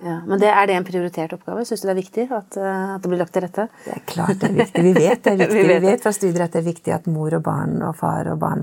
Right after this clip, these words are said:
Speaker 2: får være så mye sammen som mulig.
Speaker 1: Mm.
Speaker 2: Gjerne, eh, i hud, mot hudkontakt, altså K M C, eh, Kangaroo Mother Care, eh, og,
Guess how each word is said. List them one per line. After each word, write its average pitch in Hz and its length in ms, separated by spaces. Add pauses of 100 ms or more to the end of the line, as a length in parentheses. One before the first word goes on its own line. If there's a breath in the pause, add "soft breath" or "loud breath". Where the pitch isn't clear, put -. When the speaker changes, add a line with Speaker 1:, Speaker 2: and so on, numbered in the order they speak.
Speaker 2:
får 175 160
være - 220
så 170 100
mye - 160
sammen 170 320
som - 160
mulig. - 240
Speaker 1:
Mm. 214 240 (480 loud breath)
Speaker 2:
Gjerne, 196 540
eh, 190 580
i 185 420 (220)
hud, 190 240
mot 202 240
hudkontakt, 190 560
altså 196 240
K 185 240
M 180 80
C, 247 240 (760 loud breath)
eh, 196 320
Kangaroo 185 320
Mother 180 280
Care, 302 360 (160)
eh, 190 380 (180)
og, 190 300